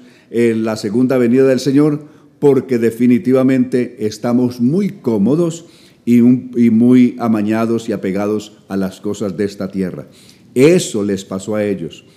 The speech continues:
Muchos se habían olvidado de Jerusalén, aunque habían jurado un día de que no se olvidarían de Jerusalén. Eh, muchos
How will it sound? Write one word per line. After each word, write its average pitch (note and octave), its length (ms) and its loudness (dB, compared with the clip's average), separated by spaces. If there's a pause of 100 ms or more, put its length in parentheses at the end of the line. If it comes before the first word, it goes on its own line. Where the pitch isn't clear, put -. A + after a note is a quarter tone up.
(560)
Muchos E3+ 840 2
se C3+ 120 0
habían C#3 380 4
olvidado B2+ 600 0
de A#2+ 120 -2
Jerusalén, A#2 800 -2
aunque A#2 420 0
habían A#2+ 320 2
jurado A2 340 0
un A#2+ 140 2
día B2+ 240 2
de A2 120 -2
que G#2 120 -6
no G#2+ 120 -2
se A#2 140 -4
olvidarían G#2+ 640 0
de G2+ 100 -2
Jerusalén. G2 720 -2 (880)
Eh, B2 1160 2 (880)
muchos D#3 880 2